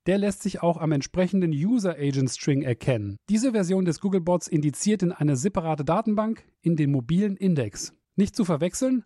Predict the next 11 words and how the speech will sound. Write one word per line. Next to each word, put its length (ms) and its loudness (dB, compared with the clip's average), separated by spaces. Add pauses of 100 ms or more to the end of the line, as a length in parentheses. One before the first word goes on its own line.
(260)
Google 220 2
prüft 280 0
trotzdem, 480 0 (120)
wie 260 0
gut 300 0
eine 200 2
Seite, 480 0 (240)
nachdem 500 0
sie 140 2
gerendert 500 0
wurde, 360 2